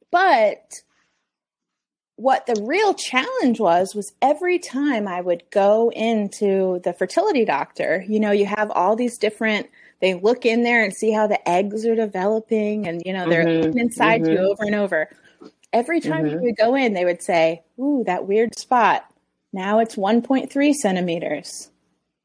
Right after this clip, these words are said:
Speaker 1: Now it's one point seven centimeters. Now it's two point four centimeters." We would watch these things growing that because they haven't biopsied, they can't say for sure that they're tumors. But because I've already had huge tumors there,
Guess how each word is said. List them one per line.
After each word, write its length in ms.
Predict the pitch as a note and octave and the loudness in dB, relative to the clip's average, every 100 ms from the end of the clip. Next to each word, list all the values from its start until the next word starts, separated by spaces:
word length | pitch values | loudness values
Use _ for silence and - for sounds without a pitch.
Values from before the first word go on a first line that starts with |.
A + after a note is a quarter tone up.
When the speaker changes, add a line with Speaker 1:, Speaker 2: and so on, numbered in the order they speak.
| _ | _
Speaker 1:
Now 380 | D#3 D#3+ F3 F#3 | -4 0 2 4
it's 200 | G#3+ - | 2 0
one 240 | G3 G3 A3+ | -6 -2 -2
point 260 | C4 B3+ | -2 -2
seven 420 | - - E4 A#3 G#3 | -2 0 2 2 0
centimeters. 880 | F#3 F3+ F3 E3 E3 D#3 - - _ _ _ _ _ - | -2 -4 -4 -6 -6 -6 -6 -8 _ _ _ _ _ -4
Now 380 | E3+ E3+ G#3+ C4+ | 0 2 4 2
it's 220 | B3+ - | 0 -6
two 240 | - C#4+ | -2 -2
point 360 | D4 D#4 C#4+ - | 2 0 0 -2
four 280 | - F#4+ E4+ | 0 2 2
centimeters." 880 | - A#3+ G#3+ G3 F#3 F3+ F3+ F3+ - _ - _ | 0 0 0 0 -2 0 -2 -2 -10 _ -20 _
We 160 | D4 D#4+ | 0 2
would 200 | D#4+ C#4 | 2 0
watch 840 | A3+ G#3 C4 A4+ C#4+ - - - | 0 0 0 2 0 0 -8 -10
these 240 | B3 A3+ - | -6 -6 -2
things 340 | A#3+ B3+ A#3 G3+ | 0 0 -6 -2
growing 600 | A3 D4 C#4+ F3 E3 G3+ | 0 2 2 0 -6 -4
that 120 | F#3+ G#3 | -4 -2
because 360 | B3 D4 E4 | 0 0 0
they 100 | F#4 | 0
haven't 360 | C#4 D#4 C#4+ A#3 | 2 2 2 -4
biopsied, 640 | A#3 B3 B3 A3 - G3 F3+ | -2 2 2 2 0 -2 0
they 120 | F3+ | -4
can't 340 | - D#4+ D#4 - | -2 -6 -6 -2
say 200 | B3+ A#3 | 0 0
for 160 | F#3+ | -4
sure 500 | F3 - - G3 G#3+ | -10 -4 2 4 4
that 160 | G#3+ G#3 | 2 0
they're 140 | F#3 | -4
tumors. 720 | - G#3 G3 B3 D#4 E4 - _ _ _ _ _ | -6 -8 -6 -4 -4 -6 -12 _ _ _ _ _
But 140 | D4 D#4 | -4 0
because 360 | F4+ - G4 G4+ | -2 0 0 2
I've 160 | D#4 | 2
already 360 | - B3+ D4 C#4 | 2 2 2 2
had 260 | G#3+ A#3+ | 2 0
huge 680 | A3+ - A#3 A#3+ B3+ - - | 0 -4 -2 0 0 -4 -12
tumors 600 | - A#3 B3+ E4+ G4+ - | -2 0 2 0 -2 -2
there, 340 | G4+ G#4 G#4+ | 0 2 2